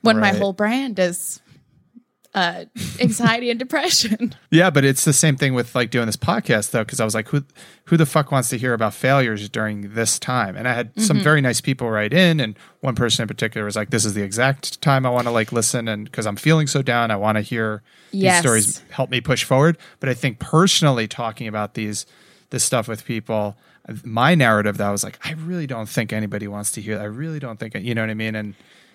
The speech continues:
Speaker 2: there's so much worse stuff out there than here. I don't know, but it's like the, it, it's the stories we're telling ourselves, right? And
Speaker 1: Right, and
Speaker 2: those
Speaker 1: it's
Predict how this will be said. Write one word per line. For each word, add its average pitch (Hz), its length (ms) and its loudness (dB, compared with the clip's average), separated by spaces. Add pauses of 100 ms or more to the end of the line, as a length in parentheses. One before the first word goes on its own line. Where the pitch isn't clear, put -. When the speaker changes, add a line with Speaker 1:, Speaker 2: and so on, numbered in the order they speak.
(140)
Speaker 2:
there's 131 160 -2
so 175 160 4
much 160 160 2
worse 135 200 4
stuff 117 300 0
out 107 180 -4
there 104 200 -8
than 104 180 -10
here. 120 220 -16 (240)
I 175 160 2
don't 180 140 6
know, 127 200 4
but 113 140 0
it's 127 240 -2
like 139 100 2
the, - 380 -4 (500)
it, 143 160 -6 (140)
it's - 160 -4
the 165 100 2
stories 151 380 2
we're 123 60 -6
telling 120 280 -4
ourselves, 98 460 -12
right? 107 260 -12 (140)
And 107 120 -14
Speaker 1:
Right, 320 320 2
and 240 140 2
Speaker 2:
those 254 60 6
Speaker 1:
it's - 280 -2